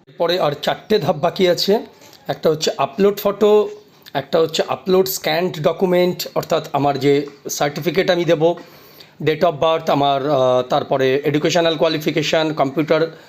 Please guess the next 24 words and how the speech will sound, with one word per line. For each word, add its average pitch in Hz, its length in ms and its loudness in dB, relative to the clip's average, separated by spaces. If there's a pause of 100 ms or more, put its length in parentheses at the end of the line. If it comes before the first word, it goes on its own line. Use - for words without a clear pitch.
(260)
সার্টিফিকেট, 156 720 -2
আমার 139 180 0
রিজার্ভেশন 151 540 0
সার্টিফিকেট, 151 640 -4
যাই 220 220 0
থাকুক, 143 360 -4 (360)
তারপরে 156 320 0
ফিস 175 300 -2
পেমেন্ট, 202 380 2
আর 139 80 0
তারপরে 151 400 0
আমার 170 220 2
ফিলড 139 280 0
আপ 135 140 2 (320)
ফর্ম 190 300 0 (320)
আমার 139 260 0
চলে 127 240 -2
আসবে। 113 340 -10 (520)
তো 165 80 2
প্রথমে 170 440 0
আমি 160 280 0
আপলোড 202 500 0
ফটোতে 202 340 0
যাই। 185 320 2